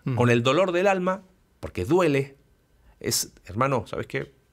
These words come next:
Speaker 2: Lamentablemente no eres bienvenido". Primera de Tesalonicenses tres habla de lo mismo. Y, y el concepto es: hay algunos que andan desordenadamente, ok, dígale que se pongan a trabajar,
Speaker 1: Ujú.
Speaker 2: ¿no? Si no quiere trabajar, entonces que no coma.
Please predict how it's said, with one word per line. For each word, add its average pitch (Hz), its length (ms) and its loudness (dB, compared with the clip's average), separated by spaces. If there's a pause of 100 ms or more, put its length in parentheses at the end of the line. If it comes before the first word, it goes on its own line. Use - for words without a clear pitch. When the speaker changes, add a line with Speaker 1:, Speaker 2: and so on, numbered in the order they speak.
(120)
Speaker 2:
Lamentablemente 165 920 -2
no 151 60 0
eres 160 140 0
bienvenido". 139 480 0
Primera 139 220 0
de 139 60 0
Tesalonicenses 120 600 -2
tres 156 240 -4
habla 127 180 -2
de 120 80 0
lo 120 80 -2
mismo. 117 400 -6 (220)
Y, 131 240 -4
y 120 80 4
el 123 80 0
concepto 139 420 0
es: 107 200 -2 (240)
hay 107 160 0
algunos 156 280 0
que 165 80 -2
andan 156 180 -2
desordenadamente, 175 960 -4 (180)
ok, - 160 -8 (220)
dígale 151 400 0
que 147 80 -2
se 127 80 -4
pongan 147 280 -2
a 151 40 -2
trabajar, 185 560 0
Speaker 1:
Ujú. 131 260 -2 (140)
Speaker 2:
¿no? 185 300 -4 (220)
Si 120 220 2
no 139 120 2
quiere 220 200 4
trabajar, 208 540 2
entonces 139 280 -2
que 135 100 -2
no 131 140 0
coma. 90 340 -2